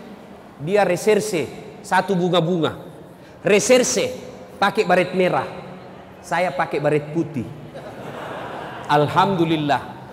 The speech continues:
dengan baret putih yang saya pakai, mulai baret hitam sampai baret merah, ku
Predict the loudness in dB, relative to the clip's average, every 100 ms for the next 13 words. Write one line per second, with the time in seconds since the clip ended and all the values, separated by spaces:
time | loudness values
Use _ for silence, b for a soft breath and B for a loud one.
0 | -12 -2 0 0 2 2 0 -2 -2 2
1 | 2 2 0 0 -2 -2 -4 -6 -12 -18
2 | -6 2 4 6 4 4 2 0 -2 2
3 | 0 0 -4 0 0 2 2 2 2 0
4 | 0 0 0 -2 -2